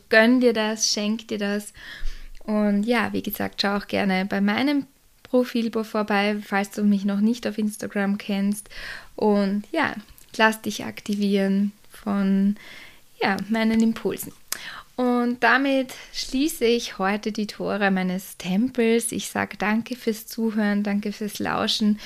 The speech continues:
Fast dreißig Minuten waren's heute. Ähm, genau, falls du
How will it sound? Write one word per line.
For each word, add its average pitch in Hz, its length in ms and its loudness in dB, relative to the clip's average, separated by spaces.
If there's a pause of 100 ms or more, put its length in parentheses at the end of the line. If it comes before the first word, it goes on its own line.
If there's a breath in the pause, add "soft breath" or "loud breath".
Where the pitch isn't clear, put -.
(400 loud breath)
Fast 226 400 0
dreißig 208 540 -2
Minuten 220 520 2
waren's 196 460 0
heute. 196 500 -2 (580 loud breath)
Ähm, 202 560 2
genau, 196 360 -2 (160)
falls 240 280 0
du 247 320 0